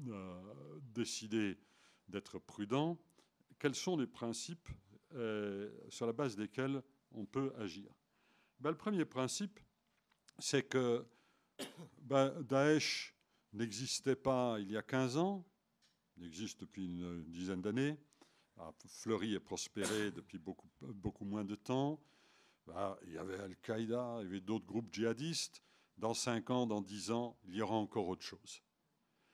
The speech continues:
Donc il ne faut pas partir du principe, euh, que nous n'avons qu'un seul ennemi, euh, qu'une fois vaincu cet ennemi, on a résolu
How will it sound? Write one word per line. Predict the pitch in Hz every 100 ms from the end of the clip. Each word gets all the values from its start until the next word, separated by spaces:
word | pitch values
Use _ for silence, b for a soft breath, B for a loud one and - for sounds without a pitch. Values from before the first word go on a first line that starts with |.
| b _
Donc | 113 110
il |
ne |
faut | 117
pas | 147 165
partir | 139 113 139
du | 107
principe, | 90 104 98 - 151 160 160 151 b b b -
euh, | 117 110 -
que | 131 131 135 123
nous | 113 131
n'avons | 127 107 104
qu'un | - 92
seul | - 85
ennemi, | 78 76 98 135 175 - b b b -
euh, | 131 117 110 107
qu'une | - 127
fois | - 117
vaincu | 104 101 - 117
cet | - 90
ennemi, | 92 85 110 160 165 b b b _
on | 117 101
a | 98
résolu | 87 85 90 95 139 170